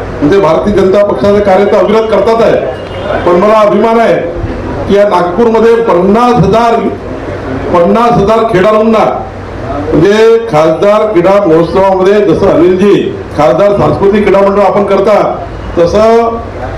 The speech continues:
या ठिकाणी या शहरामध्ये जो खासदार क्रीडा स्पोर्ट होतो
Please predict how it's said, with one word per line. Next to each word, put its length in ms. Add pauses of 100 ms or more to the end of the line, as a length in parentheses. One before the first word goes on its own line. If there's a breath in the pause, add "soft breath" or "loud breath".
(220)
या 200
ठिकाणी 380 (120)
या 120 (680)
शहरामध्ये 600 (600)
जो 220
खासदार 400
क्रीडा 340
स्पोर्ट 260
होतो 460